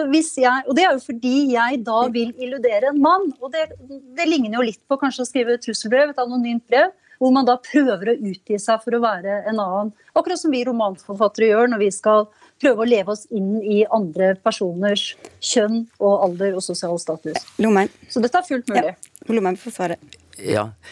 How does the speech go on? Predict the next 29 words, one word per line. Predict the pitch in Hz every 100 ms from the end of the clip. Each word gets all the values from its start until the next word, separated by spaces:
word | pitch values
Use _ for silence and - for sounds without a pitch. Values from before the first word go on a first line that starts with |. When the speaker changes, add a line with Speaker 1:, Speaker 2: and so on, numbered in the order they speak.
| - -
Speaker 3:
Nei, | 117
men, | 123 123 127
eh, | 131 113
når | 107 110 104
det | 113
gjelder | 123 98
denne | 107 110
forskningen, | 95 101 - 175 107
så, | 85 107 95 92 87
eh, | - - -
viser | 113 143 -
jo | 139 98
det, | 127 104 -
vi | 98 104 123
er |
kanskje | 117 120 120 110
til | - 110
og |
med | 101 98 87 80
bortimot | 117 139 - 101 95
enige | - 107 123
om | 98 95
at | - _
tendensen | 101 101 139 113 - 82 78 _ - -
i | 98 85 -
språkbruken | - - 104 - 123 - 78 80 - - - -
er | 117 90 - -
at | - - - - - - _ _ _ _ - _ _ -
kvinner | - 117 123